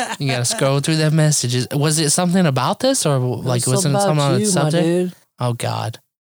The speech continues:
Speaker 1: Shout out to you. I, I was telling Christian, you called me a dork in that Snapchat video, and that was the first time I've
Speaker 2: Hey,
Speaker 1: heard somebody
Speaker 2: this
Speaker 1: call
Speaker 2: is,
Speaker 1: me a
Speaker 2: this
Speaker 1: dork
Speaker 2: is
Speaker 1: in,
Speaker 2: what
Speaker 1: like,
Speaker 2: she
Speaker 1: ten
Speaker 2: said,
Speaker 1: years.
Speaker 2: and I completely agree 'cause we are kinda talking about this shit. She said, "Someone really amazing is gonna come along for him.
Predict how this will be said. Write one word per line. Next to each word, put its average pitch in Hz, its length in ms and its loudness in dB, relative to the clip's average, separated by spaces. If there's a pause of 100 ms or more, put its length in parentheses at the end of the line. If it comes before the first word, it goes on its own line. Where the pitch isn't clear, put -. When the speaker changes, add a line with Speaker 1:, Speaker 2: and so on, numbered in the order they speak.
(120)
Speaker 1:
Shout 196 180 -2
out 180 180 -2
to - 100 -2
you. 120 360 0 (240)
I, 131 340 -4 (600)
I 147 80 -2
was 160 100 0
telling 160 240 2
Christian, 131 340 -2
you 123 120 -2
called 143 220 -2
me 135 120 0
a 123 40 -2
dork 123 340 -2
in 120 100 -4
that 113 160 -2
Snapchat 117 440 -4
video, 113 400 -4
and 117 180 -4 (380)
that 135 80 -2
was 143 80 0
the 131 80 -2
first 131 260 -2
time 131 180 -2
I've 123 120 -2
Speaker 2:
Hey, 127 60 -4
Speaker 1:
heard 127 140 0
somebody 120 220 0
Speaker 2:
this 113 60 -2
Speaker 1:
call 135 100 -2
Speaker 2:
is, 123 60 -2
Speaker 1:
me 120 80 -2
a 113 40 -2
Speaker 2:
this 143 80 -2
Speaker 1:
dork 165 120 0
Speaker 2:
is 117 100 -2
Speaker 1:
in, 220 60 2
Speaker 2:
what 220 60 2
Speaker 1:
like, 202 100 0
Speaker 2:
she 196 100 0
Speaker 1:
ten 165 140 0
Speaker 2:
said, 143 160 2
Speaker 1:
years. 120 140 -2
Speaker 2:
and 147 100 2
I 185 120 2
completely 208 520 2
agree 131 260 -2
'cause 123 200 -4
we 143 140 0
are 170 60 -2
kinda 165 220 0
talking 120 340 -2
about 110 220 -6
this 131 160 -10
shit. - 300 -12 (360)
She - 160 -4
said, 170 300 0
"Someone 226 420 2
really 208 360 4
amazing 143 580 2
is 127 160 -2
gonna 131 180 0
come 131 240 0
along 127 380 0
for 120 180 -8
him. 113 300 -8